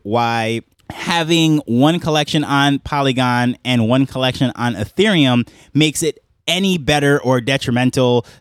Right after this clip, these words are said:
to the connection of the community itself. So it's a terrible argument, in my opinion. I just don't see it. And if it's something that you're token gating things, you can easily token gate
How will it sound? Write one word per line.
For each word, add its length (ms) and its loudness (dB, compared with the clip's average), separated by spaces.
to 600 2
the 440 2
connection 460 0
of 100 -6
the 80 -4
community 400 0
itself. 300 -4
So 160 -4
it's 160 -6
a 100 2
terrible 540 -2
argument, 420 0
in 80 -6
my 200 0
opinion. 420 0
I 120 0
just 200 0
don't 280 2
see 260 0
it. 160 -4
And 400 2
if 160 -2
it's 140 -6
something 300 0
that 100 0
you're 80 -4
token 340 0
gating 280 2
things, 340 0
you 80 2
can 200 -6
easily 400 0
token 400 0
gate 300 0